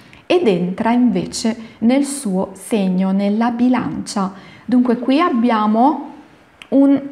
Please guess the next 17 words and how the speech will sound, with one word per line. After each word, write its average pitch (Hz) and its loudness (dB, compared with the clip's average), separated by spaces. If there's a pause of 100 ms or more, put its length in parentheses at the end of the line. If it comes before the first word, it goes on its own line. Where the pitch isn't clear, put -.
(200)
cambiamento 247 0 (240)
di 247 2
energia. 214 0 (340)
A 233 -4
questo 262 -4
punto 254 -2
è 226 0
l'energia 233 0
femminile 226 0
che 233 -14
comincia 226 0 (300)
a 226 -6
tentare 226 0
di 240 0
prendere 208 -2
un 214 0
pochettino 220 -4